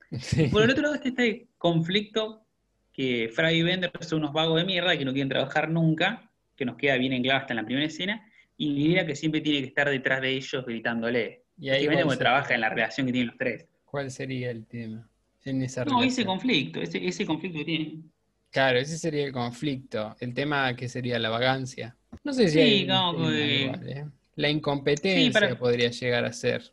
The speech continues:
Speaker 1: pero no, no sé si hay un
Speaker 2: Claro, para mí, para mí va por ese lado. No, tampoco no, no, no es que hay un tema como en otros capítulos.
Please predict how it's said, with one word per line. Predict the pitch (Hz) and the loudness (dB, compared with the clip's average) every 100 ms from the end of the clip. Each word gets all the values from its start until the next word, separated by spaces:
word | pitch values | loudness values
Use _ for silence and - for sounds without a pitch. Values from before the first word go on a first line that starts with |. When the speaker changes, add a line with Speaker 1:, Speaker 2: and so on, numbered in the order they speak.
| _ - | _ -10
Speaker 1:
pero | 135 135 | -6 -4
no, | 151 170 165 | -4 -4 -4
no | 170 | -4
sé | 180 170 | -6 -8
si | - 135 | -8 -2
hay | 127 120 - - | -2 -2 -8 -6
un | 147 | 0
Speaker 2:
Claro, | 214 196 185 170 | 2 2 0 2
para | 190 | 2
mí, | 233 214 | 2 -2
para | 170 214 | -4 0
mí | 226 | 2
va | 196 | 0
por | 175 170 | 0 -4
ese | 165 | 0
lado. | 175 - 170 | 2 2 -2
No, | 147 - - - | -8 -10 -14 -4
tampoco | 143 180 185 | -2 2 2
no, | 165 156 120 160 | 4 4 4 0
no, | 156 | -4
no | 123 143 | -2 -4
es | |
que | 143 | -2
hay | 143 | 0
un | 135 | 0
tema | 147 135 | 0 0
como | 120 | 0
en | 123 | -2
otros | 123 | -4
capítulos. | - 104 131 113 131 165 | -6 -2 0 0 -2 -10